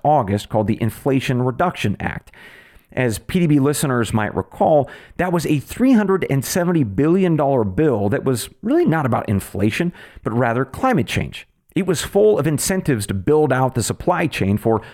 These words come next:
the renewable or dirty green energy revolution.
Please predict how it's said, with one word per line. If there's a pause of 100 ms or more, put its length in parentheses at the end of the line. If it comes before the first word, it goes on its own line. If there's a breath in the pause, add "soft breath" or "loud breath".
(100)
the
renewable
or (100)
dirty
green
energy
revolution.